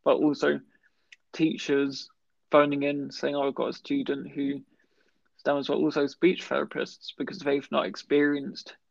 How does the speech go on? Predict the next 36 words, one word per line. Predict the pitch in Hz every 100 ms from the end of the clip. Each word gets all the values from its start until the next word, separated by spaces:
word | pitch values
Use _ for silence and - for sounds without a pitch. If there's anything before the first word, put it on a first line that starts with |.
| _ _ _ _ _ _ _ _
stuff | - 143 143 139
like | 147 -
this | 139
before, | 139 135 120 120
seeing | - 139
people | - 147 - 135
who | 135 143
they | 135 143
thought | - 139 127 -
this | 143 -
stammer | 135 139 135
was | 139 143
on | 143
a | 143 - _ _ _ _ _ _ _ _ _ _ _ _ -
going, | 147 143 143 135 - - -
getting | 143 143 139
better, | - 143 - 139
and | - 143
then |
they | 139 143
saw | - 139
it | - 147 -
being | 139 - - -
massively | 143 139 - 139 - -
reduced. | - - 147 143 - -
And | 151 143
I | 143
think | 147 139 - _ _ _ _ _ _ -
lots | 147 160
of | -
people | 151 147 147 -
assume | 143 - 147 147 139 135
that | 147 139
a | 135
stammer | - 139 143 143
is, | 139 135